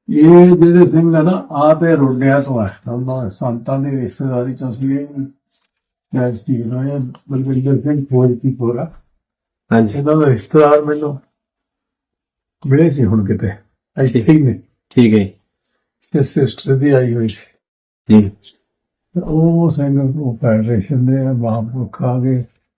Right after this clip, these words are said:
Speaker 2: ਹਾਂਜੀ।
Speaker 1: ਆ ਸਿੰਘ ਚੜਾਈ ਪਰਮਹੰਸ ਕਹਿੰਦੇ ਇਹਨੂੰ। ਆ ਜਿਹੜਾ ਅੱਜ ਕੱਲ੍ਹ ਬਾਬਾ ਹਰਨਾਮ ਸਿੰਘ ਦਾ ਹਾਲ ਆ, ਉਹ ਸਿੰਘ ਆ ਇਹ। ਆ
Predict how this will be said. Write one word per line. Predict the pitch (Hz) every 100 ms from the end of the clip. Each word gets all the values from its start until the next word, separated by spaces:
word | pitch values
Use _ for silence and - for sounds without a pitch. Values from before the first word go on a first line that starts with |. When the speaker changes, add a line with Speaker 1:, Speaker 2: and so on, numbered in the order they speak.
| -
Speaker 2:
ਹਾਂਜੀ। | 123 107 98 _ -
Speaker 1:
ਆ | 123 131 127
ਸਿੰਘ | - 135 127
ਚੜਾਈ | 139 127 117
ਪਰਮਹੰਸ | 117 123 127 123 131 -
ਕਹਿੰਦੇ | - 139 147 143
ਇਹਨੂੰ। | 135 139 123 135
ਆ | 151
ਜਿਹੜਾ | 147 143
ਅੱਜ | 131
ਕੱਲ੍ਹ | 131 139 131 147 - 127
ਬਾਬਾ | 123 123 127
ਹਰਨਾਮ | 120 120 113
ਸਿੰਘ | 127 131
ਦਾ | 123
ਹਾਲ | 117
ਆ, | 127 - _ _ _ _ _ _ _ _ _ _ _ _ _ - 180
ਉਹ | 117 127
ਸਿੰਘ | 139 127 127
ਆ | 131
ਇਹ। | 123 104 _ _ _ _ _ _ _ _ _ _ _ _ _ _ _ _ _ _ -
ਆ | 147 143 156 160 151 151